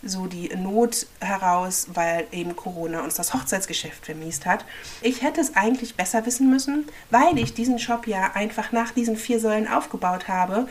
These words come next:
plus ich ja weiß, wie man einen Etsy-Shop optimiert und eigentlich hätte ich's besser wissen müssen, habe gedacht, „Komm, das dauert ein paar Wochen“, war nicht so, nach zwei Tagen hatten wir die ersten Verkäufe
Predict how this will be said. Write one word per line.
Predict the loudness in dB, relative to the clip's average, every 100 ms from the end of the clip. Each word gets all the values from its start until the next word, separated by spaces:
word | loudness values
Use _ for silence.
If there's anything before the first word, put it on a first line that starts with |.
| -6 0
plus | 4 6 4 0 -2 -8 -20 -8 -2
ich | 4
ja | 6
weiß, | 8 6 4 0
wie | -2 -2
man | 0
einen | -2 -6
Etsy-Shop | -6 -6 -6 -8
optimiert | -10 -8 2 2 4 2 -2 -12 -8
und | 0
eigentlich | 2 2 0
hätte | -2 -4
ich's | -2
besser | -2 0 0
wissen | 2 4 2
müssen, | 2 4 4 4 0 -4
habe | 2 4 4
gedacht, | 2 2 0 -2
„Komm, | -4
das | -4
dauert | -2 0 -2
ein |
paar | -6 -4 -2
Wochen“, | -4 -6 -10 -10 0
war | 0
nicht | 2 -2
so, | -4 -4 -4 -6
nach | -8
zwei | -8 -8
Tagen | -4 -4 -4 -8
hatten | -10 -10
wir |
die | -8
ersten | -6 -8 -10
Verkäufe | -14 -8 4 4 6 2 -2